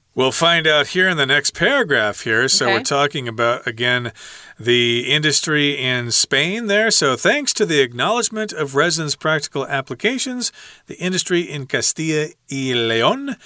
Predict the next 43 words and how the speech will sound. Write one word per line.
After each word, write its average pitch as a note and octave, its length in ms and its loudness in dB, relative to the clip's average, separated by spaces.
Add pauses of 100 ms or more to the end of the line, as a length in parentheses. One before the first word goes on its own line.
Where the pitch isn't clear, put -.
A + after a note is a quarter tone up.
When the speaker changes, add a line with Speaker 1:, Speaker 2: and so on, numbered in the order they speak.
(300)
Speaker 1:
has A#2+ 160 -4
experienced E3+ 540 0
a C#3 60 0
revival G3 760 0
over E3 240 -4
the D3+ 120 -2
last A#2 520 0
decade. A#2 720 -2 (320)
So, - 240 2
of A2+ 100 -2
course, B2 360 0
lots A#2 240 0
of - 80 -12
people A2+ 320 -4
have G#2+ 400 -2
acknowledged D3+ 800 0 (240)
Speaker 2:
Mm. G3+ 160 -12
Speaker 1:
that A#2+ 240 0
resin A#2+ 480 0
can A#2+ 220 -4
be A2 120 -2
used A#2 380 2
in A2 100 -6
a G#2 60 -6
lot A2 220 0
of G2 80 -8
different A2 320 -4
places F3+ 520 -2
instead C3+ 380 -2
of A2+ 80 -10
petroleum. E3 640 -4 (380)
So - 180 4
acknowledgement G#3 760 2
just F#3 220 -2
means E3 260 -2
recognition. C3 880 -2
People D3+ 380 -2
admit C3 460 -4
that A2 140 -6
this A#2 240 0
is B2+ 260 -4
the A2+ 100 -10
case. D#3+ 400 -2